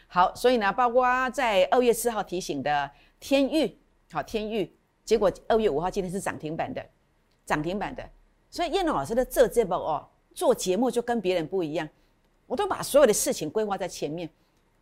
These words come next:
大盘指数它是最困难的，但是我们每一次都能够领先像这样子来跟你做预告，是不是？是不是？那您过去会失败的原因是什么？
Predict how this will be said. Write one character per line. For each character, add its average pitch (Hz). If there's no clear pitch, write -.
大 392
盘 214
指 190
数 277
它 262
是 247
最 233
困 247
难 131
的， 123
但 302
是 330
我 190
们 180
每 185
一 165
次 233
都 220
能 185
够 180
领 165
先 185
像 175
这 202
样 160
子 123
来 170
跟 185
你 156
做 180
预 175
告， 165
是 -
不 220
是？ 220
是 -
不 262
是？ 247
那 -
您 302
过 359
去 294
会 254
失 254
败 226
的 185
原 165
因 180
是 196
什 165
么？ 92